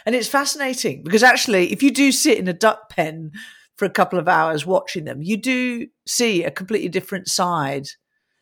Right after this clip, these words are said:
to almost yourself. You can see their behavior and the correlations, but it gets you to question things about the way that,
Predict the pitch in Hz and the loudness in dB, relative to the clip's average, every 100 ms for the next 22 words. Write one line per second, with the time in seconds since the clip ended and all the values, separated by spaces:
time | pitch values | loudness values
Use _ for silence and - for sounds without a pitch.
0 | _ _ - 220 208 - 269 269 240 - | _ _ -2 2 2 6 6 6 2 2
1 | 233 220 226 196 113 - - _ 233 240 | 0 2 2 2 0 -6 -20 _ -2 0
2 | 233 - 254 233 185 190 185 175 165 139 | 0 2 0 2 4 4 2 0 -2 -2
3 | 139 139 143 147 - 156 151 143 143 - | -2 -4 -4 -6 -2 -2 0 -2 -4 -6
4 | 135 - 165 156 - - 165 143 - 170 | -10 -8 -8 -2 -2 -2 -6 -4 -2 -2
5 | - 156 139 143 139 127 135 139 - 147 | -4 -8 -6 -6 -6 -6 -2 -2 -2 -4
6 | 143 135 135 - | -2 0 -2 -4